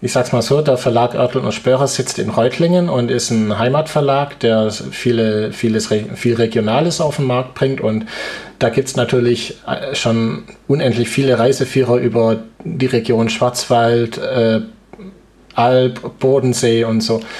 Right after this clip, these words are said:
Ähm, aber was es dazwischen gibt, das gibt's, äh, d-, das wissen die meisten Leute noch gar nicht so richtig. Und, ähm, da gibt's außer, da gibt's nur die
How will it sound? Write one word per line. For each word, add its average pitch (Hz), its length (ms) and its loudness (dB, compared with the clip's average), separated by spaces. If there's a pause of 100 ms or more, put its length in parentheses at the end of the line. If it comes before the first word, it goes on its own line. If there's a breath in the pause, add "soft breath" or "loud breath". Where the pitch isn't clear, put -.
(380 loud breath)
Ähm, 110 340 2
aber 113 280 2
was 110 180 0
es 107 100 -4
dazwischen - 540 -2
gibt, 143 240 -2
das 131 240 -4 (520 loud breath)
gibt's, 202 300 -2
äh, 123 400 2
d-, 120 200 0
das 123 260 0
wissen 165 240 2
die 127 60 2
meisten 110 340 0
Leute 110 320 0
noch 104 240 0
gar 101 160 0
nicht 104 160 -2
so 107 100 -2
richtig. 101 580 -2
Und, 98 380 -2 (420 loud breath)
ähm, 110 760 0
da 110 140 0
gibt's - 280 -2
außer, 151 680 0
da - 80 2
gibt's 143 260 0
nur 135 120 2
die 165 140 0